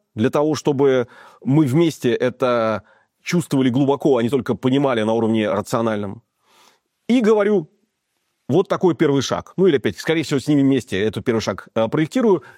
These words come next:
и пунктирчиком, может быть, даже намечаю второй, третий. Однако, э, все время повторяю, что, ребята, всякое может быть, э, по ходу движения первым шаге, возможно, мы второй откорректируем,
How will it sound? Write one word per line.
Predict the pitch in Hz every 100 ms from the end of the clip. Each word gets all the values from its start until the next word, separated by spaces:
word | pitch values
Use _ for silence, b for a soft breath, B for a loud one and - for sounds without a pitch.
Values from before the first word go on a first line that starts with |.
| -
и | 190
пунктирчиком, | 180 175 220 196 - 160
может | 156 131
быть, |
даже | 139 123
намечаю | 135 131 143 131
второй, | 131 127 135
третий. | 175 226 - 107 B B -
Однако, | 135 165 160 143 120 B B -
э, | 117 120 123 120 107 _ -
все | 165
время | 151
повторяю, | - 156 147
что, | 120 143
ребята, | 147 131 123 117 - -
всякое | - 208 190
может | 175 156 143
быть, | 196 220 -
э, | 147 135 127
по | 113 147
ходу | 143 165 139
движения | 120 120 143 131 123
первым | 190 165
шаге, | 139 143 123
возможно, | 117 117 139 117
мы | 120
второй | - 127
откорректируем, | 113 131 120 180 160